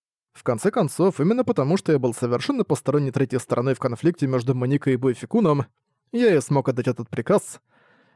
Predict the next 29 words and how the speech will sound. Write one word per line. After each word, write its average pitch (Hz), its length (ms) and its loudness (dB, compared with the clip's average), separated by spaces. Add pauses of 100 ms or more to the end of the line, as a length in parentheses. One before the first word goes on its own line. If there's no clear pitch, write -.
К - 80 -20
тому 196 240 0
же, 139 100 0
как 196 160 0
бы 139 100 2
мне 147 160 0
не 135 100 0
хотелось 147 440 0
избавить 131 380 -2
Монику 139 320 2
от 131 80 -2
еще 127 280 0
большего 135 360 0
беспокойства, 143 800 0 (420)
но 135 240 0
это 170 180 2
не 196 120 2
было 120 180 0
фундаментальным 135 680 0
решением 135 340 0
проблемы, 127 640 -2 (520)
это 151 280 0
всего 143 260 2
лишь 143 180 -2
временное 131 360 0
решение, 156 640 2 (340)
вроде 156 480 2
паллиативной 151 680 2
помощи. - 640 -2